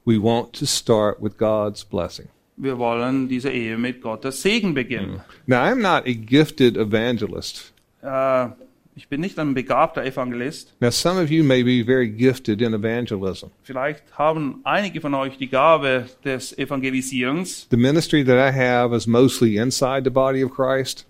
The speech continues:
Speaker 2: Mein Dienst spielt sich zum größten Teil im Leib Christi ab.
Speaker 1: Because most unbelievers would not want to sit through a conference like we have here on First Peter.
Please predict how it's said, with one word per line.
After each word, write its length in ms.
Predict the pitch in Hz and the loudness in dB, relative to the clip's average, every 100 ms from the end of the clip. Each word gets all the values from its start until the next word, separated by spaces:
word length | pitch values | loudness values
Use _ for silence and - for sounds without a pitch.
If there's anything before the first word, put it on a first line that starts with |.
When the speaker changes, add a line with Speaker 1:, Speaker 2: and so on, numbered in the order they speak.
| _ | _
Speaker 2:
Mein 380 | 123 139 190 151 | 0 2 2 -2
Dienst 480 | 135 151 147 - - _ - | -2 -4 -6 -16 -20 _ -20
spielt 320 | - 147 143 | -10 -8 -8
sich 180 | 147 - | -10 -10
zum 160 | 135 127 | -8 -6
größten 460 | 139 156 156 135 | -4 -6 -6 -8
Teil 380 | 139 127 123 123 - _ | -4 -2 -2 -4 -12 _
im 240 | 156 175 180 | 0 2 2
Leib 420 | 135 120 120 - | 0 0 -2 -6
Christi 420 | - 127 120 - | -8 -8 -8 -4
ab. 280 | 120 151 - _ | -2 -2 -6 _
Speaker 1:
Because 400 | 135 - 147 147 | -2 2 2 4
most 340 | 160 180 - | 6 6 4
unbelievers 720 | 147 160 160 131 127 120 120 127 | -2 0 4 4 4 2 0 2
would 120 | 123 | 0
not 180 | 131 117 | 2 -2
want 160 | 127 | -2
to 80 | - | -2
sit 300 | 123 151 - | 0 0 0
through 540 | - - 147 139 123 113 | -4 -4 2 6 6 4
a 40 | |
conference 580 | - 131 127 - 110 - | 0 -4 -4 -4 -6 0
like 160 | 113 120 | 2 2
we 100 | 151 | 2
have 300 | 107 101 101 | 2 0 -2
here 240 | 117 110 110 | -4 -2 -4
on 100 | 110 | -6
First 300 | 127 123 - | -4 -4 -4
Peter. 300 | 165 143 | -4 -2